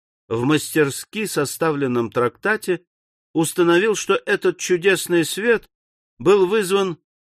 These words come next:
электрическим разрядом, и он ясно доказал это, обстоятельно изложив, как перед его глазами возникла ослепительная искра, когда он высунул голову из калитки,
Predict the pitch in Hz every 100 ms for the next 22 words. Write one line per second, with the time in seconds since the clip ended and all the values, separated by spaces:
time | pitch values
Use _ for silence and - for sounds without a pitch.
0 | _ 120 170 190 - 190 226 190 208 175
1 | 208 196 202 196 170 190 131 95 90 92
2 | - _ _ _ _ _ 147 165 170 214
3 | 233 - 214 190 190 190 185 156 131 117
4 | 110 110 98 _ _ 127 160 - - 156
5 | 170 156 135 120 120 113 104 120 120 220
6 | - _ _ _ _ 143 135 - 147 135
7 | 147 156 139 143 139 147 214 202 185 -
8 | _ _ _ 92 131 135 175 - 160 160
9 | 156 151 175 214 208 170 139 127 120 -
10 | 139 190 - 220 226 214 - _ _ -
11 | 117 135 143 139 175 165 147 143 131 110
12 | 147 135 120 113 - - 104 220 226 -
13 | 214